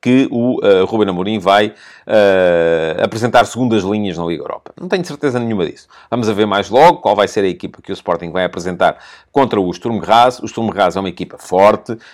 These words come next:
é uma equipa que, só para que vejam, ainda no último fim de semana empatou,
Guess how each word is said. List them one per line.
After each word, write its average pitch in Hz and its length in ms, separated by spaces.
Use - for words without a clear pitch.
é - 40
uma 120 120
equipa 113 220
que, 147 220
só - 160
para 123 160
que - 80
vejam, 101 280
ainda 104 240
no 101 80
último 107 340
fim - 80
de 98 80
semana 104 260
empatou, 143 640